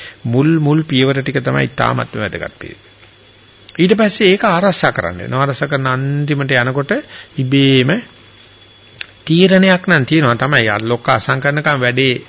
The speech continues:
ඒ මේ ඩොකියුමන්ට් එක එහෙම නැත්නම් ඒ, අ, ලිපියේ වටිනාකමක් නැහැ. නමුත් ඒක ඉබේම සිදුවෙන දෙයක්. ඒකට ලෑස්ති වෙනකොටම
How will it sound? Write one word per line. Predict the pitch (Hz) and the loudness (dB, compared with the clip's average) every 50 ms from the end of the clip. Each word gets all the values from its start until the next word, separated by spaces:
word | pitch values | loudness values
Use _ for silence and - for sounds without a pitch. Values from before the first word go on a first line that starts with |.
| - - - - - - | -18 -18 -18 -18 -14 -6
ඒ | 143 135 131 123 117 113 113 117 113 113 113 110 110 107 104 | -2 0 0 0 0 0 -2 -2 -4 -4 -4 -4 -4 -4 -6
මේ | 98 101 104 107 101 95 90 87 87 85 85 87 90 - - - - - - - | -8 -8 -10 -10 -10 -10 -12 -12 -12 -14 -14 -14 -16 -18 -20 -20 -20 -20 -20 -10
ඩොකියුමන්ට් | - 135 120 - - 139 131 127 120 107 113 | -6 -6 -4 0 0 0 0 0 0 -2 -2
එක | 113 | 0
එහෙම | 113 113 117 | 0 0 0
නැත්නම් | 117 113 110 117 117 117 | -2 -2 -2 -4 -2 -2
ඒ, | 117 113 110 107 101 - - - - - - - - - - - | 0 0 -2 -2 -4 -8 -16 -20 -20 -20 -20 -20 -20 -20 -20 -18
අ, | - - - - - - - - | -12 -10 -8 -8 -8 -10 -12 -10
ලිපියේ | - 123 135 135 147 196 185 139 104 92 | -2 -2 -2 0 4 4 6 6 4 4
වටිනාකමක් | 104 110 107 - 156 165 165 156 - 156 123 117 - - | 0 -2 -2 0 2 2 2 2 2 0 -2 -2 -4 -2
නැහැ. | 170 156 131 - - - - - - - | 0 0 0 -2 -4 -10 -20 -20 -18 -8
නමුත් | - 151 151 151 - | -6 -4 -4 -2 -4
ඒක | 160 156 156 | -4 -4 -2
ඉබේම | 135 131 131 143 160 156 151 | -4 0 2 2 2 2 0
සිදුවෙන | 131 151 127 123 127 127 127 117 | -2 -4 -4 -4 -4 -4 -4 -4
දෙයක්. | 104 104 - - - - - - - - - - - - - - - - - - | -6 -6 -8 -8 -10 -14 -20 -20 -20 -20 -20 -20 -20 -20 -20 -20 -20 -20 -18 -4
ඒකට | - 143 139 156 156 143 | -4 0 0 2 2 2
ලෑස්ති | 123 123 127 131 147 151 - - - 208 190 | 2 4 6 6 4 4 2 -2 -2 2 4
වෙනකොටම | 196 185 170 135 110 127 113 - - 143 151 | 4 4 4 2 0 -2 -4 0 -2 0 0